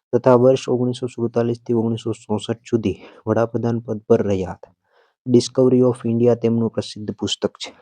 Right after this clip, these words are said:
વર્ષ ઓગણીસો પંચાવનમાં તેમને ભારત રત્નથી સન્માનિત કરવામાં આવ્યા હતા. હવે આપણે વાત કરીશું જયંતિલાલ ગોહિલ વિશે. My Dear જયુ ઉપનામથી જાણીતા જયંતિલાલ ગોહિલનો જન્મ સત્યાવીસ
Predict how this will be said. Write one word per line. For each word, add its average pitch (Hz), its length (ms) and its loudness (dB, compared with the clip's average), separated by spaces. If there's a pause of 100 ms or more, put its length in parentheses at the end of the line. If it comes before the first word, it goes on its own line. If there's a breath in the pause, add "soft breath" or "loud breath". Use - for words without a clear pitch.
(280 soft breath)
વર્ષ 117 280 4
ઓગણીસો 117 380 0
પંચાવનમાં 113 680 2
તેમને 117 340 0
ભારત 101 380 0
રત્નથી 113 460 -2
સન્માનિત 107 540 0
કરવામાં 98 500 -2
આવ્યા 95 240 -6
હતા. - 260 -12 (800)
હવે 113 160 2
આપણે 117 260 2
વાત 113 260 0
કરીશું 117 420 -2
જયંતિલાલ 113 600 2
ગોહિલ 104 380 0
વિશે. - 320 -8 (320 loud breath)
My 117 260 2
Dear 135 300 2
જયુ 123 340 2
ઉપનામથી 120 540 -4
જાણીતા 113 440 -4
જયંતિલાલ 113 600 -2
ગોહિલનો 110 440 -8
જન્મ 107 340 -10
સત્યાવીસ - 580 -6